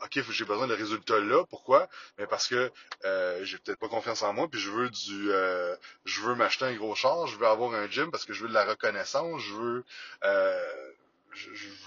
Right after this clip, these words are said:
veux, peu importe qu'est-ce que vous voulez. Parce que, tu sais, je vais vous dire, ça fait quand même longtemps que je fais ça.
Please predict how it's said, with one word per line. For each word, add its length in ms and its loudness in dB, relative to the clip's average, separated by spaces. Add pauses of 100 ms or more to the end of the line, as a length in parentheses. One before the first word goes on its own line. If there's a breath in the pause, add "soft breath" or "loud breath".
veux, 260 0 (420)
peu 60 4
importe 300 4
qu'est-ce 180 -6
que 60 -2
vous 200 -4 (120)
voulez. 320 0 (680 loud breath)
Parce 200 2
que, 120 6 (140)
tu 220 6
sais, 60 -2 (220)
je 140 -2
vais 60 -2
vous 80 -2
dire, 380 6 (720)
ça 200 0
fait 600 0 (180)
quand 120 2
même 140 -2
longtemps 280 2
que 100 -2
je 80 0
fais 140 -2
ça. 180 -4